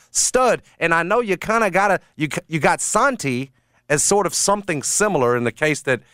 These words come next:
he's inside all of that, but you also have Tillman on the roster. And it does feel like you've hit a ceiling with him. My point is, I, I, he, look, you don't need to rush this. He's doing fine right now, tearing up the G League, whatever.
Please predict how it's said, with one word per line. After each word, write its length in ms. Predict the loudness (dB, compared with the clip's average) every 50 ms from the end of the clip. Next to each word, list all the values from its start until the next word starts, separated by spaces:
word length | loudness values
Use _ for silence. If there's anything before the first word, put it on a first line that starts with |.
| _ _
he's 200 | -2 0 2 2
inside 440 | 2 2 2 2 2 4 4 2 2 0
all 260 | 0 0 0 2 0
of 80 | 0
that, 300 | 0 2 2 2 0 -2 -4 _ _ _
but 160 | -4 -4 -2 2
you 80 | 2
also 200 | 0 2 2 2
have 100 | 0 0
Tillman 320 | 0 0 0 0 2 2 0
on 120 | 0 2
the 60 | 2
roster. 480 | 4 4 2 2 0 -6 -12 -14 -14 -16 _ _ _ _ _ -6 -2
And 120 | 0 0
it 80 | 2 2
does 220 | 2 2 0 0
feel 180 | 0 0 0 2
like 200 | 2 0 0 -4
you've 100 | -4 -2
hit 80 | 0 0
a 80 | 0
ceiling 480 | 0 -2 -2 0 0 0 0 0 0 0
with 140 | -2 -2 -2
him. 240 | -4 -4 -4 -8 -12 -18 -20 -16 -2
My 180 | 2 2 2 2
point 320 | 2 0 0 2 2 2
is, 140 | 0 -2 0
I, 340 | 0 0 0 0 0 -2 -2
I, 40 | -2 -2
he, 260 | -2 -4 -2 -4 -6 -6 _
look, 180 | 0 0 0 -2 _
you 140 | -4 0 0
don't 120 | 0 0
need 120 | 0 0 0
to 80 | 2
rush 320 | 2 2 2 0 -2 -4 -6
this. 400 | -6 -6 -6 -6 -12 -16 _ _ _ _ _ _ _ _ _ _
He's 120 | -2 0
doing 220 | 2 2 0 2 2
fine 300 | 2 2 2 2 2 2
right 180 | 2 0 0
now, 200 | 0 0 0 0
tearing 360 | 0 0 0 0 2 2 2
up 120 | 0 -2 -2
the 80 | -4
G 220 | -4 0 0 0 2
League, 260 | 2 0 0 0 0
whatever. 520 | 0 2 2 4 2 2 2 -2 -4 -6